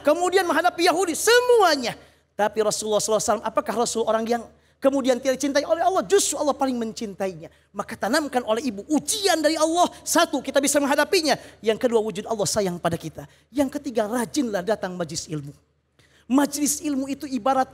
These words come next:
air yang menyiram tanah yang tandus. Yang tadinya keras jadi lunak insya Allah. Maka dengan demikian hati tenang, pulang insya Allah makin sabar. Cuma dua hari berikutnya, balik lagi.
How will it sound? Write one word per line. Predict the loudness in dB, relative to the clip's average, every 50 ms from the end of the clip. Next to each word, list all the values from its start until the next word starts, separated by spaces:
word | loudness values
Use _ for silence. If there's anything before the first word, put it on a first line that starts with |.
| -6 -2
air | 0 2 2 2 2
yang | 2 2 2 2 2
menyiram | 0 -2 -2 -2 -4 -2 -2 -2 -2 -2 -4
tanah | -4 -4 -4 -4 -4 -6 -8
yang | -6 -4 -4 -4 -6
tandus. | -6 -8 -8 -8 -10 -12 -14 -8 -6 -4 -4 -4 -4 -6 -8 -12 _ _ _ _ _ _ _ _
Yang | 2 2 2 2 2 -2 -6
tadinya | -6 -4 -4 -4 -6
keras | -2 -2 0 4 4 6 6 6 6 6 4 4 2 0 0 -2 -2 -4 -6 -8
jadi | -4 -2 -2 -2 0
lunak | -2 -4 -2 -2 -2 -4 -4 -6
insya | -10 -8 -4 -4 -2 0 0
Allah. | -2 -2 -6 -10 -16 -20 _ _ _ _ _ _ _ _
Maka | _ -2 -2 0 0
dengan | -2 -2 -2 -2 -2
demikian | -4 -6 -6 -6 -6 -6
hati | -6 -6 -10 -12 -10
tenang, | -10 -8 -6 -4 -4 -4 -4 -4 -6 -6 -8 -8 -10 -10
pulang | -8 -4 -2 -2 -2 -2 -4
insya | -6 -6 -6 -2
Allah | 0 0 2 2
makin | 0 -2 -4
sabar. | -4 0 0 0 0 2 2 0 0 0 -6 -16 -20 _
Cuma | -8 -4 -2 0 0
dua | 2 2 2
hari | 2 2 2 2 2
berikutnya, | 0 0 2 2 0 0 0 -2 -6 -8 -8 -10 -14 -18 -20 -20 -20 -20 _ _ _ _ _ _ _ -4
balik | -2 0 0 0 2 2
lagi. | 4 4 4 4 2 2 0 -6